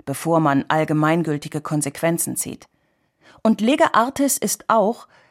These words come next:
dass die Studien von Wissenschaftlern gemacht werden, die keinerlei Interesse an positiven Ergebnissen haben,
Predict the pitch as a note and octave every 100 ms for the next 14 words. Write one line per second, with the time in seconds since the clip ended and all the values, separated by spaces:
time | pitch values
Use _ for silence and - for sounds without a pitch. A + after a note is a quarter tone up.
0 | - G3+ - G#3 - A#3+ D4 C4 C#4 C4+
1 | G3 E3 C4+ D4 C4+ A3 - G#3 G3+ F#3
2 | E3+ F3+ - F#3+ F#3+ G#3+ A3 - - _
3 | F#3+ F#3 - C#4 D4+ B3+ A#3 - G3 G#3
4 | A3 B3+ - F3 D#3+ A3 A3+ A3+ A3 G#3
5 | G3 F#3 A3 A3 E3+ - D3+ C3+ G#2 -